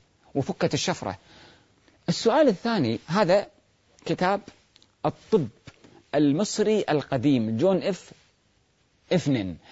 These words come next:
هذا الإنجليزي، طبيب عشرين سنة متخصص. خليني أقرأ عليكم شيء. طبعا الترجمة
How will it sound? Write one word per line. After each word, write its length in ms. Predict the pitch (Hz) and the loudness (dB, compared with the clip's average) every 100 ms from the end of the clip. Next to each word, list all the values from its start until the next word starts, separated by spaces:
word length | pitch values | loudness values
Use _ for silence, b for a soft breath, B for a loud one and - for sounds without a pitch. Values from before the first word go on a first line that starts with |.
| B | B
هذا 160 | 180 | 0
الإنجليزي، 680 | 156 170 139 160 170 120 104 90 B B B _ - | 0 0 0 2 2 0 -6 -12 B B B _ 0
طبيب 360 | 175 240 196 - - _ _ | 4 4 2 -2 -20 _ _
عشرين 480 | - 156 - 220 240 | -6 -6 0 2 4
سنة 260 | 170 220 196 | 2 -2 0
متخصص. 760 | 180 - 180 208 - 208 - - b b | -2 -4 -4 -4 -2 -4 -4 -12 b b
خليني 260 | - 165 175 | -2 2 2
أقرأ 120 | 160 | 2
عليكم 280 | 156 175 151 | 2 2 0
شيء. 120 | 143 | -2
طبعا 260 | 135 151 151 | -2 0 0
الترجمة 560 | 135 214 160 165 185 | 0 0 2 0 0